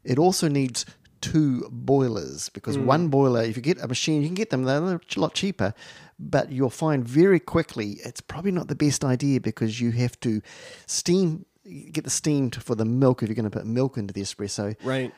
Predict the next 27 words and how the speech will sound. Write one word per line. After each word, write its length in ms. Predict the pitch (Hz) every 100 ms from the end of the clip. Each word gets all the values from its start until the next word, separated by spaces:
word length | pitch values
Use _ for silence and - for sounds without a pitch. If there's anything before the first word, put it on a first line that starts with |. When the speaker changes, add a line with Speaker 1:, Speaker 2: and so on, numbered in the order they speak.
| _
Speaker 1:
And, 460 | 131 120 117 110 120
uh, 300 | 110 107 -
it 120 | 131
gotta 160 | 131 110
boil 320 | 107 139 143
up 100 | 127
to 40 | -
that 180 | 123
temperature, 320 | - 147 127 127
and 80 |
then 80 | 147
it's 100 | 147
gotta 160 | - 143
slow 420 | - 160 151 147
down 360 | 139 143 143 135
again 440 | 117 117 113 117
to 120 | -
get 280 | 120 123 -
down 200 | 123 127
to 60 | 120
the 60 | -
temperatures 380 | 127 117 110
too, 320 | - 123 110 -
'cause 160 | 107
it's 160 | 113 -
too 180 | - 117
hot 380 | 151 - -